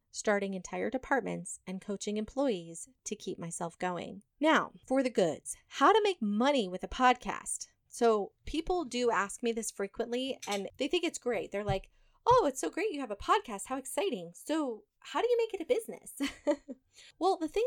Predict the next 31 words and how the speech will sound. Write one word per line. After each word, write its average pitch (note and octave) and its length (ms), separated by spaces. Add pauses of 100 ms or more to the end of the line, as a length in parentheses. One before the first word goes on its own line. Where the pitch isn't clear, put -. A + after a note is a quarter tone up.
of - 60
it A#3 100
is, G3+ 300
is G#3+ 120
podcasting C4+ 800
really A#3+ 520
is G#3 200
a - 60
platform, - 840 (180)
right? A3+ 360
It's - 200
just C4 200
like - 140
a C#4 60
blog F#3+ 600
or B2+ 120
a D3 80
website F#3+ 440
in F3 80
a E3+ 60
way. G3+ 380 (180)
So A#3 240
the G#3+ 120
cool G#4 340
thing E4+ 220
about A#3 280
podcasting G3+ 800
is F#3 160
you G#3 80
can G3+ 320
literally C#4 640